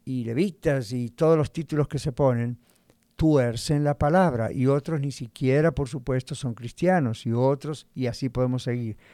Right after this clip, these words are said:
Entonces la Biblia dice, "No, no". Entonces dice, "La ley está escrita para ellos, porque por la ley ellos van a ser juzgados,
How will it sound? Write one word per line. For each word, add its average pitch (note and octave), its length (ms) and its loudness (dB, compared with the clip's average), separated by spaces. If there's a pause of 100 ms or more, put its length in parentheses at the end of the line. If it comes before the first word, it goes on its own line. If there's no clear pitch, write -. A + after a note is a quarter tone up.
(220)
Entonces C3 480 -4
la B2 80 0
Biblia B2+ 300 0
dice, C3 600 -2 (160)
"No, A#2+ 600 0 (1080)
no". C3 540 -2 (2250)
Entonces B2+ 480 -6
dice, C3 300 -8
"La A#2+ 100 -2
ley D#3 340 2
está D3+ 520 0 (200)
escrita C#3+ 520 -4
para A#2+ 280 0
ellos, D3 540 2 (640)
porque D3 300 0
por C3+ 200 0
la B2 140 2
ley E3 360 4
ellos D#3+ 200 2
van C#3+ 160 2
a C#3 60 0
ser C3 180 -4
juzgados, C#3 760 -2